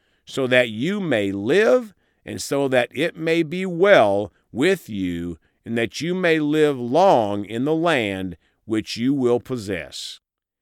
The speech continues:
Folks, this is a great description of how we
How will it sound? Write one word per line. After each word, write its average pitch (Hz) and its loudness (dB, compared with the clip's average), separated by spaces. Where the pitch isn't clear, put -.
Folks, 175 4
this 214 0
is 151 -2
a 110 -6
great 113 -2
description 95 -6
of 98 -4
how 123 2
we 110 -4